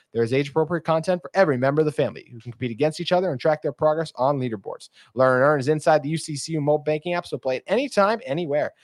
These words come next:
The more you play, the more you learn. And the more you earn,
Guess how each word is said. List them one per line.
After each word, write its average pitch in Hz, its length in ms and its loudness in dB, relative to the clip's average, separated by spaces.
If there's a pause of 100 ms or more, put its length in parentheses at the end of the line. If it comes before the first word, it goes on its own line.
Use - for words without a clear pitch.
(180)
The 131 40 -8
more 170 140 4
you 180 80 0
play, 196 320 -2 (200)
the 113 60 -14
more 131 160 4
you 147 100 2
learn. 151 340 0 (180)
And 143 100 -6
the 156 60 0
more 190 220 0
you 196 160 0
earn, 202 200 2